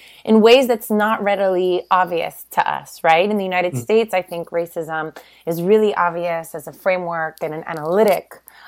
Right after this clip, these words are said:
Speaker 1: um, but it's also a, a particular way, it, you know, it's, racism has a particular history in the U S where racism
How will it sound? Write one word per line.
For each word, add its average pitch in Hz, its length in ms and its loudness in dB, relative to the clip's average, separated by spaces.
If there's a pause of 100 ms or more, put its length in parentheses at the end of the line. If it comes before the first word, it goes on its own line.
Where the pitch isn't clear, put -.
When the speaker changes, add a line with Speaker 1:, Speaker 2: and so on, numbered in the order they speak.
Speaker 1:
um, 170 180 -6 (120)
but 196 100 -2
it's 190 240 -6
also 214 580 4
a, 185 200 -2
a 180 40 -6
particular 202 540 -4
way, 185 300 0
it, 190 120 -6
you 202 120 -4
know, 180 80 -8
it's, 175 160 -14
racism 196 640 -6
has 185 160 -6
a 180 40 -6
particular 185 480 -4
history 190 400 -8
in 180 120 -6
the 175 80 -6
U 180 240 -2
S 202 260 0
where 185 320 2 (300)
racism 220 440 0